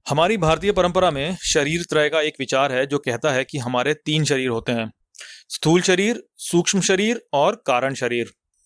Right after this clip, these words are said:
इन शरीरों को समझने के लिए सूर्य और जल से भरे पात्रों के हमारे पिछले विवरण पर पुनः जाते हैं। जैसा हमने पहले कहा कि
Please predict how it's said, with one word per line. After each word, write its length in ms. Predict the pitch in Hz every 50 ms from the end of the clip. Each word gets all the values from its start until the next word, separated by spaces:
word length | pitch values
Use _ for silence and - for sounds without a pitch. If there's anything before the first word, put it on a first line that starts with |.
| _ _ -
इन 140 | 170 180
शरीरों 320 | 175 190 180 180 190 190 196
को 60 | 196
समझने 320 | 175 170 156 151 160 175
के 80 | 160 175
लिए 260 | 147 135 135 151 175 -
सूर्य 400 | - - - 165 180 165 143 135
और 300 | 135 - - - 143 135
जल 160 | 123 131 143 135
से 140 | - 175
भरे 180 | 160 143 147 156
पात्रों 400 | 156 - 131 123 117 - 156 151
के 100 | 143 160
हमारे 240 | 147 135 131 135 143
पिछले 460 | - - 127 - 143 147 151 151 151
विवरण 320 | 131 131 127 123 143 151
पर 140 | 147 147 143
पुनः 240 | 135 135 127 120 131
जाते 280 | 123 123 113 - - 117
हैं। 100 | 110 110 - _ _ _ _ - - - - - - - - - - - - - -
जैसा 220 | 131 135 165 196
हमने 180 | 190 196 208 208
पहले 300 | 180 165 139 147 165 170
कहा 300 | 170 160 147 143 120 120
कि 760 | 127 - _ _ _ - 160 165 170 170 175 180 180 175